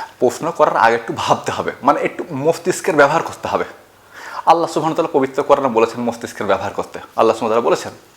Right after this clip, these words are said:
এটা রয়েছে পবিত্র কোরআন আট নম্বর সূরা আনফাল, আয়াত নম্বর বাইশে। আল্লাহ সুবহানাহু ওয়া তাআলা বলছেন যে, আহ, "ইন্না শারা দাওয়াবি ইনদাল্লাহি সুমুল বুকুল লাযিনা লা ইয়াকিলুন।" আল্লাহর নিকট, আহ,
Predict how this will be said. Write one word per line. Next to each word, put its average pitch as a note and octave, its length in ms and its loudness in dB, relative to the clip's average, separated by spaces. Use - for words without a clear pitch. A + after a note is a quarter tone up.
এটা - 120 -2
রয়েছে A2+ 200 4
পবিত্র A2+ 340 -2
কোরআন A#2 200 0
আট B2 200 2
নম্বর A2 240 -2
সূরা - 120 4
আনফাল, G#2+ 200 0
আয়াত G#2 200 -2
নম্বর G#2+ 120 0
বাইশে। A2+ 240 2
আল্লাহ A2+ 180 0
সুবহানাহু A#2 220 0
ওয়া G#3 80 6
তাআলা C3 140 0
বলছেন - 280 -14
যে, G2+ 400 2
আহ, F#2+ 400 6
"ইন্না D#3+ 220 0
শারা D#3+ 240 4
দাওয়াবি E3 360 4
ইনদাল্লাহি C3+ 340 2
সুমুল C#3 280 -2
বুকুল B2+ 260 -6
লাযিনা A#2+ 260 0
লা G#2+ 120 4
ইয়াকিলুন।" G#2 520 2
আল্লাহর D3+ 340 4
নিকট, E3+ 320 2
আহ, F#2+ 460 4